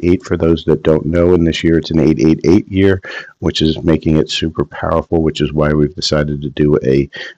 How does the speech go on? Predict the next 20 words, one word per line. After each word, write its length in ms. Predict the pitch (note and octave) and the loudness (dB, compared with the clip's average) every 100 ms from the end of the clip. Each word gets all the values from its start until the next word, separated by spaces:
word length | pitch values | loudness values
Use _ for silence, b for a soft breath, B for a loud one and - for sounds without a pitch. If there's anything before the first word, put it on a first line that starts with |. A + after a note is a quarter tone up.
| - | -6
a 140 | C#2+ | -6
group 280 | C#2+ E2 D#2 | -2 0 0
healing 420 | - G2 F2 E2+ | 2 4 6 4
for 160 | E2 D#2 | 2 2
anybody 360 | D#2 D2 D2 C#2 | 2 2 2 2
who 140 | D#2 C2+ | 0 -2
really 260 | D2+ D#2 D2+ | 2 4 4
wants 220 | D2+ - | 0 -2
to 60 | |
accelerate 520 | D2 - D2 C#2+ C#2+ - | -4 -2 0 2 0 0
their 140 | C#2 | -2
healing 360 | C#2 D2+ C#2+ C2+ | 0 0 0 0
process 480 | C#2+ C#2 - D2 - | 0 0 -2 -4 -2
to 80 | |
help 200 | D2 D2+ | -2 -2
them 160 | - E2 | 0 0
become 360 | E2 F2 A#2+ B2+ | 0 0 0 2
more 140 | A#2+ | 4
magnetic. 540 | G2+ F2 - F2+ D#2+ | 6 4 4 2 4
And 240 | F2 E2 | 2 0